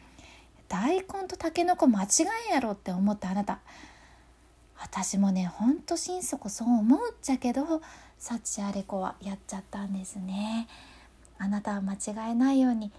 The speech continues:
ぜひですね、しっかり味わってほしいなって思います。まあ、今回の学びとしては、褒めるときはまっすぐ褒めようっていうことですかね。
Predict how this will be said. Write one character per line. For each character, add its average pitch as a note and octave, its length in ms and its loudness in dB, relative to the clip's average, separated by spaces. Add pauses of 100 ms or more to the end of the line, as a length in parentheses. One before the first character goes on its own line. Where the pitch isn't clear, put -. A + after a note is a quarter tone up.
(120)
ぜ A#3 140 -6
ひ B3+ 140 -4
で A3 100 -8
す G#3 80 -10
ね、 G3 80 -6
し - 160 -6
っ - 20 -20
か B3+ 100 -4
り C4 120 2
味 A3+ 180 0
わ A#3+ 80 -2
っ A#3+ 60 -6
て A#3 80 -6
ほ G#3+ 120 -6
し A3+ 140 -6
い A3 80 -8
な B3 160 4
っ C4 40 0
て - 140 -8
思 A3+ 200 -6
い A#3 100 -2
ま B3+ 180 6
す。 - 120 -6 (1120)
ま G3+ 80 -12
あ、 - 60 -20
今 C#4+ 180 2
回 C#4+ 180 4
の G3+ 80 0
学 G3 280 -2
び G#3 80 -8
と A3+ 120 -8
し - 80 -6
て B3+ 140 -2
は、 A#3+ 200 -2 (520)
褒 B3+ 140 4
め F#4 160 6
る G#4+ 120 0
と C4+ 100 2
き G#3 160 -4
は A#3 200 2 (380)
ま C4 200 4
っ C4 40 4
す - 380 2
ぐ F4+ 140 2
褒 B3 180 0
め C4 200 8
よ F#4 220 4
う F4+ 100 -2
っ - 40 -20
て A#3+ 100 0
い A3+ 60 2
う G#3+ 40 -4
こ G#3 140 -8
と G#3+ 100 -4
で G3 120 -2
す - 100 -12
か - 100 -18
ね。 C#4+ 220 4